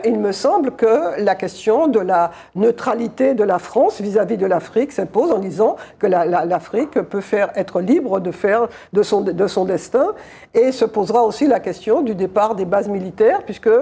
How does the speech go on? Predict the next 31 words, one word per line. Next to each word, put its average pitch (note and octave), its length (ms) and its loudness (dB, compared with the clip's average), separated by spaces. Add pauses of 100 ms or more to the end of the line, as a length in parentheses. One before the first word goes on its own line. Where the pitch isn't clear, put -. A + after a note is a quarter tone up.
(260)
pourquoi B3 380 0
faudrait-il G#3+ 680 -2
qu'il G3+ 220 -6
y F#3+ 120 -4
ait G#3+ 60 0
des F#3 120 -2
bases G3 200 -2
militaires F#3+ 440 -2
françaises F#3 440 -4
en D#3+ 100 -2
Afrique ? C#4 460 -4 (380)
Parce F3 180 -2
que - 80 0
la G#3+ 220 2
France - 400 -2
n'a F#3 160 -2
pas F#3+ 180 0
vocation G3+ 720 -2
à G#3+ 60 4
être F#3+ 260 0
le F3+ 120 0
gendarme G3 440 0
de G#3+ 80 0
la F3 160 0
démocratie F#3 760 -2
en A#3 120 2
Afrique. E4 420 -4
Il G#3+ 100 2
faut A#3 140 0
qu'elle G3+ 200 -2
renonce G#3+ 580 0